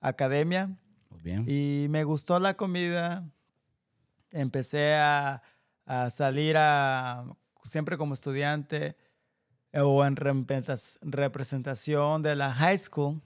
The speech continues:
Speaker 2: Ajá.
Speaker 1: a cocinar con otras escuelas.
Speaker 2: Wow.
Speaker 1: Eh, en aquel entonces,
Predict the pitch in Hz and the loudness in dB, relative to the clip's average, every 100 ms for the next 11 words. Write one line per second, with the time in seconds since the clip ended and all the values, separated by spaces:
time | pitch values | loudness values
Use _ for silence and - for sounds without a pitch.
0 | 117 95 101 92 _ _ - 135 131 156 | 0 0 0 -4 _ _ -6 -4 -2 -2
1 | 135 156 139 143 156 165 - - 143 135 | -2 -2 0 4 4 2 -4 -6 -4 -2
2 | 135 131 131 143 - - 170 147 120 - | -4 -4 -6 -4 -4 -2 -2 -2 -6 -8
3 | - _ - - - - - - 127 127 | -12 _ -18 -10 -10 -10 -14 -6 -2 2
4 | 127 123 120 123 _ _ _ - 143 147 | 2 0 -4 -8 _ _ _ -2 0 2
5 | 185 190 202 160 202 208 196 202 202 196 | 2 2 0 0 2 2 2 0 2 0
6 | 175 - | -2 -8